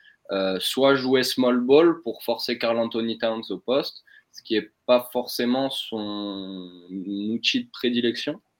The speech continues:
Donc, euh, peut-être avoir un, un, un Nico ou alors, euh, un Maurice, euh, Junior, euh, Maurice Senior,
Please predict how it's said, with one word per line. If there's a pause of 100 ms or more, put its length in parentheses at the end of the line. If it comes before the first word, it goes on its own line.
(760)
Donc, (100)
euh,
peut-être
avoir
un,
un,
un
Nico
ou
alors,
euh,
un
Maurice,
euh,
Junior,
euh, (140)
Maurice (140)
Senior,